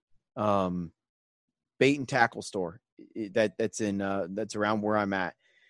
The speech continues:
And he had everything under the sun. And he is just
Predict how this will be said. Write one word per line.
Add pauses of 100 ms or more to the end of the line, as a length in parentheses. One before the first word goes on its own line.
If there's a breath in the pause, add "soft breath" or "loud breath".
(360)
And
he
had (100)
everything (100)
under
the
sun. (720)
And
he
is
just